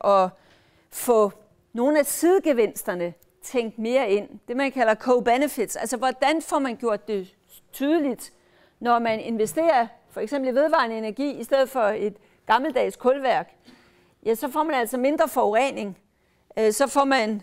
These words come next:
øh, ikke den belastning for sundhed og så videre. Hvordan får man det omsat til også at være et økonomisk parameter, der kan måles på? Det er noget af det, der tit er svært, i hvert fald i sådan en finansministeriel sammenhæng. Men jeg mener stadigvæk, det er i tråd med den der lidt mere,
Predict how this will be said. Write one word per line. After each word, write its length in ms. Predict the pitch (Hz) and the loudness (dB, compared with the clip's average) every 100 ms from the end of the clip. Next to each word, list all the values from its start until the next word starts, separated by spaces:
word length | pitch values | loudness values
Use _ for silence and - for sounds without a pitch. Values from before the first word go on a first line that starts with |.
| - | -4
øh, 240 | 214 196 196 | -2 0 0
ikke 300 | - 277 - | -2 -4 -2
den 180 | 277 254 | -2 0
belastning 500 | 220 220 240 - 254 | 0 2 0 -2 -8
for 120 | - | -6
sundhed 500 | 220 269 277 269 220 | -2 -2 0 0 0
og 140 | - 214 | 0 -6
så 100 | 214 | -2
videre. 180 | 240 - | -2 0
Hvordan 420 | 214 233 254 269 | 0 2 0 0
får 140 | - | -4
man 180 | 247 226 | -4 -2
det 160 | 269 220 | 0 0
omsat 420 | 214 233 233 208 | 0 -4 -6 -6
til 260 | - 233 - | -2 -2 0
også 320 | 208 226 262 | 2 2 0
at 160 | - 196 | -6 -2
være 180 | 185 180 | -2 -2
et 60 | |
økonomisk 520 | - - 214 220 208 - | -6 -10 -6 -6 -6 -4
parameter, 480 | 185 180 190 185 | -4 -2 -4 -6
der 120 | 190 185 | -6 -8
kan 160 | 196 | -8
måles 340 | 170 175 185 - | -6 -6 -6 -8
på? 260 | 175 139 - - _ | -8 -8 -12 -20 _
Det 60 | 226 | 0
er 40 | |
noget 140 | 262 302 | 4 2
af 80 | |
det, 260 | 294 277 269 | 2 -2 0
der 80 | 226 | -4
tit 300 | - 302 - | 0 -2 -2
er 80 | - | -6
svært, 340 | 214 262 240 | 0 0 0
i 40 | 208 | 0
hvert 200 | 240 240 | -2 -2
fald 140 | 233 | -6
i 20 | |
sådan 160 | 208 240 | -6 -8
en 40 | |
finansministeriel 960 | 226 226 240 247 247 208 - 208 190 185 | -8 -6 -8 -8 -10 -10 -6 -2 -2 -4
sammenhæng. 500 | 214 190 240 226 180 _ _ _ | -6 -6 -6 -10 -12 _ _ _
Men 120 | - 226 | -2 0
jeg 80 | |
mener 180 | 240 220 | 0 -4
stadigvæk, 420 | 214 240 240 226 | -2 0 2 0
det 80 | 233 | -2
er 40 | 196 | -6
i 40 | |
tråd 280 | - 233 214 | 0 0 0
med 140 | 202 | -2
den 160 | 214 202 | -2 0
der 160 | 214 | -2
lidt 260 | 202 226 - | -2 -4 0
mere, 280 | 226 233 | 2 2